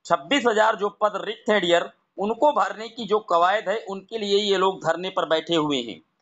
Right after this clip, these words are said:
जैसा कि आप जानते हैं कि पिछले छह साल से बेसिक विभाग में उत्तर प्रदेश में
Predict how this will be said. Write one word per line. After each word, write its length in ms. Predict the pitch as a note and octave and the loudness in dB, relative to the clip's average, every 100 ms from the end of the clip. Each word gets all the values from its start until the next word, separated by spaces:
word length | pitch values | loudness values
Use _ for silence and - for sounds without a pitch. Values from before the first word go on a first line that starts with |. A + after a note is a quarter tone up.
| _ - | _ -2
जैसा 260 | C4+ C4 B3 | -2 0 -2
कि 200 | A#3 G#3+ | 0 2
आप 200 | G#3+ - | 2 2
जानते 320 | F3 F3+ - | -2 -2 -6
हैं 280 | A3 G#3 A3+ - _ _ - | -4 -4 -6 -12 _ _ -6
कि 80 | C4+ | -6
पिछले 360 | B3 A3 A3 | -2 0 0
छह 220 | G3 G#3 | 0 -2
साल 320 | G#3+ G3+ G#3+ G#3 | 0 0 0 -2
से 120 | G#3+ | -4
बेसिक 440 | D#3+ E3 F3+ A#3 F#3+ | 0 -2 -2 -6 -2
विभाग 340 | F3 E3+ G3+ F#3+ | 2 2 0 -8
में 200 | F#3+ F#3 _ _ | -10 -10 _ _
उत्तर 300 | F3+ - B3 | -12 -2 -2
प्रदेश 360 | - G3 A3 A3 | 0 -4 -4 -2
में 120 | G#3 | -4